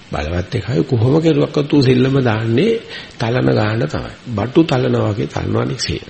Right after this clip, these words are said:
මේක දන්නවනම් දෙන්නම කීකරු. ඒ දෙක කීකරු වෙන්න මොකද්ද කියලා එන්න ඕනේ සතිය ඉස්සරහට යන්න ඕනේ. සතිය ඉස්සරහට ගියේ නැත්තම් මේ එක එක,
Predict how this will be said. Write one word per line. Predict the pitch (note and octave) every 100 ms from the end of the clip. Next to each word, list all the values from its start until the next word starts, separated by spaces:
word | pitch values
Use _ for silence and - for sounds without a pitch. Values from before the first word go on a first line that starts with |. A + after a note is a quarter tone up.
| - - - - - - - - - - - - - -
මේක | - E3 D3
දන්නවනම් | G#2 G2+ D3+ A3+ A#3+ E2+ D#2+ G#3 - - - - - - - - - - - - -
දෙන්නම | A#2 A#2 B2+
කීකරු. | D3+ - - - - - - - - - - - - -
ඒ | - B2
දෙක | A2+ A#2+ - F#2
කීකරු | - D3+ A2+ G#2
වෙන්න | A2 A2+
මොකද්ද | A2+ A2+ A2
කියලා | A#2+ A#2
එන්න | A2+
ඕනේ | A#2+ A#2
සතිය | A#2 A#2 A#2+
ඉස්සරහට | A2+ G#2 G#2 -
යන්න | - -
ඕනේ. | - - - - - - - - - - - - - - - -
සතිය | - G2 B2+
ඉස්සරහට | A#2 A#2+ A2+
ගියේ | G#2 F#2
නැත්තම් | F#2 F#2 D#3+
මේ | D#3 C3
එක | A2
එක, | A2+ G#2